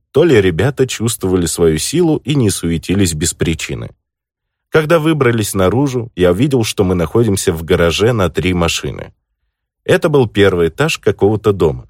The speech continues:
потому что спуск в подвал я бы ощутил.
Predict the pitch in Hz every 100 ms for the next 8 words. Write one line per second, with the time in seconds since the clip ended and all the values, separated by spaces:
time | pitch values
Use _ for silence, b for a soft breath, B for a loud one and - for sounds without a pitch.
0 | - 123 110 104 92 - 90 82 - -
1 | 104 - - 92 87 87 80 78 82 73
2 | 73 73 - 76 139 131